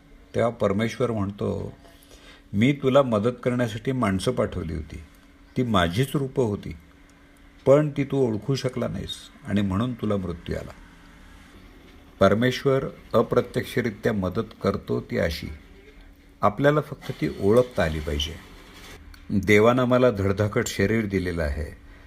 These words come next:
ते नीट ठेवण्यासाठी चांगलं वातावरण दिलेलं आहे, माझ्या अन्न, वस्त्र, निवारा या गरजा पूर्ण होण्याची सोय केली आहे. ही सर्व भगवंताची माझ्यावर असणारी कृपाच आहे.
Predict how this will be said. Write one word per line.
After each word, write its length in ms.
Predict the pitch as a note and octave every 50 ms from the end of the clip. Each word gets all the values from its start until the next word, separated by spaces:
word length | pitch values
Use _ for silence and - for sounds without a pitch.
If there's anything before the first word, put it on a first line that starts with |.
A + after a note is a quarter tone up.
| - - - -
ते 80 | A#2+
नीट 400 | A#2+ A#2+ A#2 B2+ C#3 C#3+ C#3+ -
ठेवण्यासाठी 540 | - C3 B2 B2+ C3 B2 - B2+ A#2 A#2+ B2
चांगलं 360 | A#2 - G#2+ G2+ G2+ A2 A2+
वातावरण 540 | G#2 G2+ F2 E2 - F2+ A#2 B2 C3+ C3+ B2
दिलेलं 320 | G#2+ G2 F2+ F2+ E2+ D#2+ D#2
आहे, 320 | D2+ D2 D#2 D2+ C#2+ - - - - - - - - - - - -
माझ्या 400 | G#2 G#2 G2+ G2+ A#2+ B2 C3+ - -
अन्न, 220 | G#2+ A2 A#2 B2
वस्त्र, 440 | C3 B2+ B2 A2+ A2+ - B2 A#2+ A#2+
निवारा 560 | A#2 G#2+ G#2+ G#2+ A2 A2 A2 A2+ A2+ A2+ A#2+ D#3+ - -
या 220 | G#2 G2+ G#2+ A2 G2+
गरजा 380 | F#2 F#2+ F2 F#2 - A#2+ A#2+
पूर्ण 340 | A#2+ - - A2+ A#2 A#2+ A#2+
होण्याची 480 | A#2+ A2 G#2+ G#2+ G#2+ A2 G#2 G#2+ A#2 G2
सोय 360 | - - - A2 A#2+ C3 C3
केली 300 | - - G2+ F2+ F2 F2
आहे. 400 | D#2+ D2+ C#2+ D2 D2+ - - - - - - - - - - - - -
ही 100 | D3+ D3+
सर्व 440 | D3 - - C3+ B2 C#3+ D#3 D#3+ D3
भगवंताची 760 | A#2+ G2+ G2 F#2+ G#2 A#2 B2+ C3+ C3+ B2+ B2+ A#2+ - - C3+
माझ्यावर 480 | B2 A#2 G2 F2 E2+ G2 G#2+ A#2+ A2+
असणारी 360 | A2 G2 - - A2+ A2+ A#2 C#3
कृपाच 520 | - - - E2+ E2 E2+ - C#3 C#3 - -
आहे. 100 | D#2+